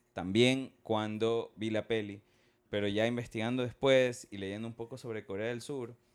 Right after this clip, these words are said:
es un país que estaba, eh, estuvo en desarrollo hasta hace diez años, quince años, ¿no?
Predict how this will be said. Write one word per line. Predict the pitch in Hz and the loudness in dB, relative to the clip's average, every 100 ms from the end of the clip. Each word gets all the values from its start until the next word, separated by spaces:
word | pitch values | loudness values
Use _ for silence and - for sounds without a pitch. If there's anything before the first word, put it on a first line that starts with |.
| _ _ _ _ _ _ _ _ _ _ - - | _ _ _ _ _ _ _ _ _ _ -18 -6
es | 117 | -2
un | 123 | 2
país | 117 123 131 | 4 4 2
que | 135 | -6
estaba, | - 113 117 131 135 - _ _ _ - | 4 8 8 6 2 -8 _ _ _ -4
eh, | 117 - | -4 -2
estuvo | 110 - 131 | -6 -2 0
en | 143 | 0
desarrollo | 135 117 107 120 135 143 - | -2 -2 2 4 4 0 -4
hasta | 107 101 110 | -12 -8 -6
hace | - 127 110 101 | -4 -6 -6 -10
diez | 104 120 131 | -2 -2 -2
años, | 151 127 - - _ _ _ _ _ | -4 -6 -10 -20 _ _ _ _ _
quince | - 120 117 | -10 -8 -4
años, | 131 135 101 - - _ _ _ _ _ _ | -4 -6 -8 -14 -20 _ _ _ _ _ _
¿no? | 104 107 113 | -12 -10 -12